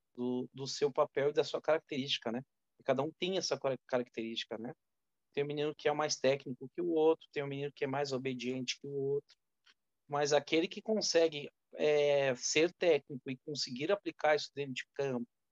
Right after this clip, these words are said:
e saber o que está fazendo com, com uma inteligência, o cognitivo é alto, que é onde vocês vão evoluir, onde vocês vão crescer dentro do, do Internacional, esse é o atleta que a gente procura. O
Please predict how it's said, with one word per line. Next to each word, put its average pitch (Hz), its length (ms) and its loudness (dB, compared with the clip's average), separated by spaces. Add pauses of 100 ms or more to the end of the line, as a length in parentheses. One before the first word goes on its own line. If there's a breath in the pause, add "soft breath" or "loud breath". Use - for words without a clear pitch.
(280)
e - 60 -6
saber 151 360 2
o - 20 -12
que - 120 -14
está 175 260 0
fazendo 135 580 -2
com, 131 300 -8 (260)
com - 120 -14
uma 143 160 -2
inteligência, 135 760 -4
o - 40 -16
cognitivo 139 720 -6 (600)
é 139 160 -2
alto, 135 560 4 (460)
que 151 160 2
é 160 100 10
onde 160 800 8 (280)
vocês 147 360 -2
vão 151 280 0
evoluir, 156 600 0
onde 143 280 0
vocês 143 440 -2
vão 147 140 0
crescer 147 540 -4
dentro 143 320 -6
do, 131 180 -4
do 127 140 -6
Internacional, 131 1040 -4
esse 139 320 -6
é 147 40 2
o 147 80 4
atleta 147 340 0
que - 80 -12
a - 20 -8
gente 143 260 -8
procura. 139 420 -6
O 123 40 -14